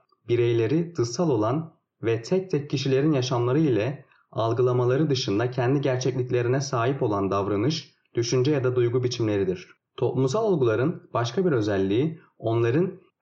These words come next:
bireyler üzerinde zorlayıcı bir güce sahip olmalarıdır. Toplumsal olguların bu özelliği insanlar tarafından zorlayıcı olarak görülmez. Çünkü insanlar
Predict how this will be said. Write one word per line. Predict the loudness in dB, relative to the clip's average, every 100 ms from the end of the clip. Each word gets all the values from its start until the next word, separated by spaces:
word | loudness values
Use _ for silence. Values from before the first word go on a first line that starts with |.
| -8
bireyler | 0 2 4 4
üzerinde | 2 2 0 0
zorlayıcı | 2 2 4 2 2
bir | 0
güce | 0 0
sahip | 0 0 0
olmalarıdır. | 0 0 0 0 0 -2 -8 _ _
Toplumsal | -6 -2 0 0 0
olguların | 2 2 2 2 2
bu | 2
özelliği | 2 0 2 0
insanlar | 0 -2 0 0 0
tarafından | 0 -2 -2 0 0
zorlayıcı | 0 2 2 2
olarak | 0 0 -2 0
görülmez. | 0 2 0 -2 -6 _ _ _
Çünkü | -2 -2 2
insanlar | 0 0 -2 0 -2